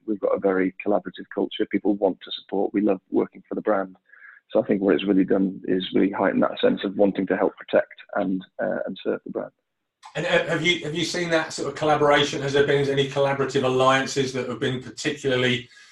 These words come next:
Speaker 2: ignited in the last couple of months that you've, that have been a sort of a really pleasant surprise, or is it, has there been any sort of thing that,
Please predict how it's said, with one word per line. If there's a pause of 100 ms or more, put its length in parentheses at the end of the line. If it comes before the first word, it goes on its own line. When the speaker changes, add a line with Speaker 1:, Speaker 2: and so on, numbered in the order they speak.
(260)
Speaker 2:
ignited
in
the
last
couple
of
months
that
you've,
that
have
been
a
sort
of
a
really
pleasant
surprise,
or
is
it,
has
there
been
any
sort
of
thing
that,